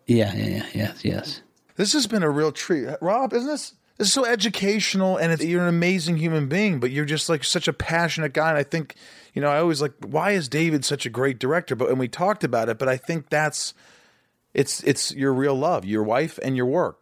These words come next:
Speaker 2: your family and your, and your work.
Speaker 1: Well,
Speaker 2: And
Speaker 1: you know what it is, is the fact that, um, there's two things that work in a relationship, vulnerability and trust. And I think that if you show your vulnerability and people can trust you, I think that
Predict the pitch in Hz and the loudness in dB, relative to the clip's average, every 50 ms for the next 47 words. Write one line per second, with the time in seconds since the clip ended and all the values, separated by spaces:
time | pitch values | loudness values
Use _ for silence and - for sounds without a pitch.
0 | - - 98 98 - - 120 107 113 131 143 147 151 147 151 147 147 - 147 151 | -14 -12 -12 -4 -2 0 0 2 2 0 0 -2 0 0 0 0 0 0 0 0
1 | 160 170 180 202 196 156 - - - - - 185 180 170 127 117 - 170 170 175 | 0 0 0 0 0 -2 -4 -8 -6 -4 -2 0 0 0 -2 -2 -2 0 2 2
2 | 175 175 170 160 160 165 165 156 143 143 139 139 139 131 - 151 143 139 127 - | 2 2 2 2 2 2 2 0 0 0 0 0 0 0 2 0 0 0 0 0
3 | - 127 123 - - 123 123 117 117 113 - _ _ _ _ _ _ _ _ - | -2 -2 0 0 0 0 0 0 -4 -6 -10 _ _ _ _ _ _ _ _ -2
4 | 135 139 - - - 165 147 - 151 143 135 131 131 127 127 123 123 131 127 123 | -2 -2 -2 0 0 0 0 2 2 2 2 2 2 2 2 2 2 2 2 2
5 | 120 120 120 120 117 - - 120 - - 135 127 120 120 123 127 131 131 127 120 | 4 2 2 2 0 0 -2 -2 0 0 0 -2 0 0 0 2 2 2 2 2
6 | 123 127 131 120 120 - 127 120 110 - - 123 127 127 - - - - - - | 2 2 2 2 2 2 2 2 2 0 0 0 0 -2 -4 -8 -16 -18 -20 -20
7 | _ _ _ _ _ _ _ _ _ _ _ _ - - _ _ _ _ - 123 | _ _ _ _ _ _ _ _ _ _ _ _ -20 -20 _ _ _ _ -4 0
8 | 127 123 120 120 110 135 135 127 123 - 127 120 120 113 101 104 107 - 131 131 | 0 2 2 0 0 0 0 0 0 0 0 2 0 0 -4 -6 -6 -2 -2 0
9 | 131 131 123 123 127 127 123 117 117 123 131 131 135 139 135 147 151 147 - _ | 0 0 0 0 0 2 2 0 0 0 0 0 0 0 0 0 -2 -4 -6 _
10 | _ _ _ _ _ _ _ _ _ _ _ _ _ _ _ _ _ _ _ - | _ _ _ _ _ _ _ _ _ _ _ _ _ _ _ _ _ _ _ -8
11 | - 120 123 117 117 - - 131 131 - 123 - 113 117 - - 131 131 - - | -4 -2 0 0 0 0 0 -2 -2 -4 -4 -2 -2 -2 0 0 -2 -2 -2 -6
12 | - - 139 143 143 139 - - _ _ _ _ _ _ _ - - 113 110 - | -4 -2 0 0 0 -2 -6 -16 _ _ _ _ _ _ _ -6 -4 -4 -2 0
13 | - 131 123 123 127 127 120 117 | 2 2 2 2 2 0 -2 -2